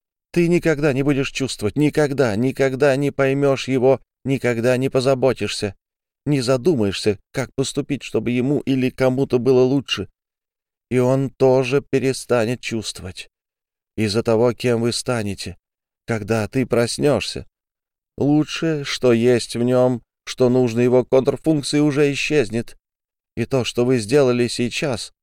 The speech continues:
разве нужны другие доказательства? Пока мы, как идиоты, вымеряли каждый шажок, вы с размаху дали ей то, что она хотела. Вы уничтожили все, что мы пытались исправить".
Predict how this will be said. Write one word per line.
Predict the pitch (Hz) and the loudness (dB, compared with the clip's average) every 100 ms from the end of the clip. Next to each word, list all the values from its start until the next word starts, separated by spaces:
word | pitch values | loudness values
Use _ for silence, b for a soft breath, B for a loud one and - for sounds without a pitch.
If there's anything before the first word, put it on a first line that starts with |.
| - | -8
разве | 147 127 120 123 127 | -4 -2 -2 0 2
нужны | 139 113 139 | 2 2 0
другие | 120 135 123 139 170 | 2 0 0 2 2
доказательства? | 156 165 147 123 120 - 98 - - 95 - _ _ _ _ _ _ _ _ _ _ | 2 0 0 0 -2 -4 -6 -6 -6 -10 -12 _ _ _ _ _ _ _ _ _ _
Пока | 120 113 131 | -6 -2 0
мы, | 127 123 | 0 0
как | 127 123 | -2 -2
идиоты, | 139 120 120 123 127 | 0 2 2 2 0
вымеряли | 117 123 120 123 120 120 | 0 2 2 2 2 0
каждый | 113 123 107 110 | -2 -4 -2 -2
шажок, | 117 123 120 135 139 - - _ _ _ - | -2 -2 -2 0 -2 -4 -20 _ _ _ -6
вы | 120 175 | -2 0
с | - | 2
размаху | 180 165 175 175 - 135 | 0 2 0 0 0 -2
дали | 123 135 113 | 2 0 2
ей | 117 123 117 - | 0 0 -2 -2
то, | - 160 - _ _ _ | -2 -2 -4 _ _ _
что | - - 131 | -14 -4 -2
она | 117 127 | 0 -2
хотела. | 107 131 - 127 73 65 - _ _ _ _ | -2 -6 -4 -6 -6 -12 -18 _ _ _ _
Вы | - 143 | 0 4
уничтожили | 139 147 131 - 147 127 135 143 | 4 2 0 2 2 2 -2 -4
все, | - 135 | 0 0
что | 127 - 135 | 0 -2 0
мы | 139 - | 0 -2
пытались | - 147 139 123 127 - 135 | -2 -2 0 0 0 -4 -6
исправить". | 131 - 139 104 85 - - | -4 -2 -2 -2 -6 -10 -14